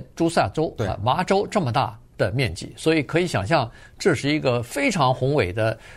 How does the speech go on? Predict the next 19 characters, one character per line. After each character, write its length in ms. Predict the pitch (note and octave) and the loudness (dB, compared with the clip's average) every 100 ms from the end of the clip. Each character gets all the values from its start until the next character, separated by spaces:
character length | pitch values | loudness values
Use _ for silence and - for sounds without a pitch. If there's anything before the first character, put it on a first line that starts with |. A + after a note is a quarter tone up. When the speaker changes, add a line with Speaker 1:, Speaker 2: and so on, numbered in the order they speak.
| - | -4
Speaker 1:
一 160 | A#2 C3 | 0 2
个 260 | C3+ A2+ | 2 0
建 240 | A2 D#3+ G#2+ | 2 2 0
筑 140 | A#2+ | -4
的 120 | G#2+ | -6
计 200 | G2+ C#3 | -4 -2
划。 260 | G2+ A2 F#2 - - - | 2 0 0 -8 -20 -16
耗 240 | - A#3 E3 | -2 0 2
资 180 | F#3+ | -2
多 160 | G3 G3+ | 0 0
少 200 | E3 G#2 | 0 -2
呢？ 260 | A2 B2+ A#2 - - | -2 -4 -6 -14 -4
一 140 | B2+ | 0
兆， 200 | D3+ F3+ - - | 2 0 -4 -6
Speaker 2:
嗯。 200 | A2 F#2+ | -4 -4
Speaker 1:
呃， 80 | |
一 180 | G2+ G#2+ | -2 0
万 300 | F3 G3+ B2 | 2 2 0
亿 140 | D3+ | -4